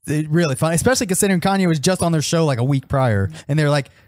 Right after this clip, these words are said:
Speaker 2: was
Speaker 1: slamming
Speaker 2: talking about that, too. He was talking about,
Speaker 1: slamming
Speaker 2: like,
Speaker 1: them.
Speaker 2: Kanye, like,
Speaker 1: Yeah.
Speaker 2: "You said we all bullied you? Nobody was bullying
Speaker 1: Yeah.
Speaker 2: you. You're a <laughs> fucking nutcase, bro." Like,
Speaker 1: Uh, yeah.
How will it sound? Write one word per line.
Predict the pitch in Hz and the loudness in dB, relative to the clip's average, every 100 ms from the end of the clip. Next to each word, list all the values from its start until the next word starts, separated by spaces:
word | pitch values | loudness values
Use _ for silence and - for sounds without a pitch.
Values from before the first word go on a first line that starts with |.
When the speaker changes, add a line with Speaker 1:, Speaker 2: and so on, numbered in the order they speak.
| _ | _
Speaker 2:
was | - | -2
Speaker 1:
slamming | - 165 185 190 185 | 0 0 2 2 4
Speaker 2:
talking | 220 208 | 2 0
about | 208 190 | -2 0
that, | 277 185 | 0 0
too. | - 240 | 0 0
He | 160 | 0
was | 226 | 2
talking | 214 220 | 2 2
about, | 220 151 | 2 2
Speaker 1:
slamming | |
Speaker 2:
like, | 135 123 90 | 0 0 0
Speaker 1:
them. | 196 240 156 | 0 2 2
Speaker 2:
Kanye, | 117 110 | 0 0
like, | 110 107 131 | 0 0 2
Speaker 1:
Yeah. | 131 107 | 0 0
Speaker 2:
"You | 165 254 | 0 0
said | 170 131 | 0 0
we | 127 | 0
all | 101 | -2
bullied | 101 120 156 226 214 | -2 -2 0 0 -2
you? | 254 277 320 | 0 0 -2
Nobody | 311 311 359 339 | -2 -2 0 0
was | 165 | 0
bullying | 95 95 113 139 175 180 143 | -2 -6 -2 0 0 -2 0
Speaker 1:
Yeah. | 151 160 311 | 0 0 0
Speaker 2:
you. | 285 | 0
You're | 156 123 | 0 0
a | |
<laughs> | |
fucking | 147 - 277 302 175 170 | -4 -4 -2 0 0 0
nutcase, | 254 330 - 147 123 117 | 0 0 -2 -2 -2 -4
bro." | 117 190 311 | -2 0 0
Like, | 220 135 - - 101 - - - 180 180 175 - | 0 0 -4 -8 -8 -8 -8 -2 0 0 -2 0
Speaker 1:
Uh, | 151 139 117 107 101 - - | 0 0 0 -2 -4 -10 -4
yeah. | 123 143 | -2 0